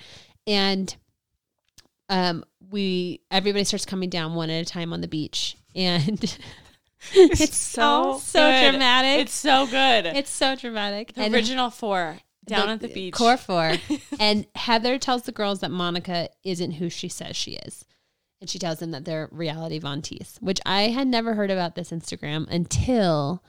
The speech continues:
Speaker 1: maybe, mm, six or seven weeks ago, I've had a couple people message me on the Salty Housewife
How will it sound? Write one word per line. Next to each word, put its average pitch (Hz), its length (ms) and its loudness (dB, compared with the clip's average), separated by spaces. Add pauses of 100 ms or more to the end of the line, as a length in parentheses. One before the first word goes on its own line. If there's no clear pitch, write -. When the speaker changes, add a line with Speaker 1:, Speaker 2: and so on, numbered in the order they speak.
(560)
Speaker 1:
maybe, 190 840 0 (480)
mm, 175 680 -8 (560)
six - 320 -8
or 196 40 -2
seven 190 240 -4
weeks - 240 -8
ago, 190 420 -4
I've 180 180 -4
had 170 220 -6
a 175 80 -6
couple 185 280 -8
people 175 240 -6
message 160 420 -6
me 160 180 -6
on 165 120 -8
the 160 80 -8
Salty 147 280 -10
Housewife - 360 -12